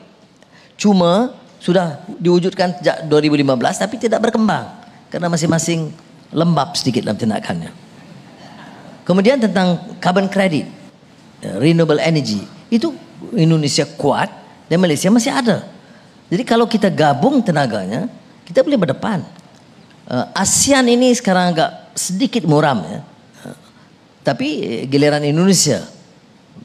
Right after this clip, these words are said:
eh, mempengurusikan, ya, mengetuai, eh, chairman asean. Jadi saya berikan, eh, jaminan, saya kata, untuk Malaysia kita akan berikan seluruh dukungan supaya kepimpinan Indonesia,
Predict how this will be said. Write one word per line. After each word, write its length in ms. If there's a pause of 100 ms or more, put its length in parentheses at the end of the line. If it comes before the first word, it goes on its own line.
(420)
eh, 240
mempengurusikan, 800 (640)
ya, 160
mengetuai, 440 (360)
eh, 420 (300)
chairman 400
asean. 400 (560)
Jadi 160
saya 160
berikan, 320
eh, 240
jaminan, 480
saya 80
kata, 400 (580)
untuk 240
Malaysia 400
kita 160
akan 160
berikan 320
seluruh 640
dukungan 480 (560)
supaya 480
kepimpinan 960
Indonesia, 720